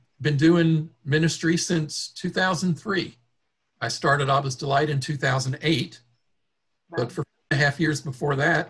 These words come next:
Speaker 1: I was the, uh, branch director of an Exodus ministry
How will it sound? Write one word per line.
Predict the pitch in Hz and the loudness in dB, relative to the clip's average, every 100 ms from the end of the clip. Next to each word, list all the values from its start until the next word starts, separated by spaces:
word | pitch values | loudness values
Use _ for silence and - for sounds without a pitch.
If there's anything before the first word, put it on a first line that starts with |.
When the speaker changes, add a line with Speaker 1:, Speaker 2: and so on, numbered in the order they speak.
| - | -6
Speaker 1:
I | 117 | -4
was | 127 131 131 | -2 -2 -4
the, | 127 127 127 127 - _ _ _ _ | -4 -4 -2 -4 -6 _ _ _ _
uh, | 120 123 | -10 -8
branch | 110 139 175 - | -2 2 2 -2
director | - 131 127 - 139 139 - _ _ _ - | -4 0 -2 -2 -6 -6 -8 _ _ _ -4
of | 127 | -2
an | 127 | -2
Exodus | 131 143 - 127 120 | 0 -2 0 -2 -2
ministry | 117 113 101 - 87 80 | -2 -2 -4 -6 -10 -12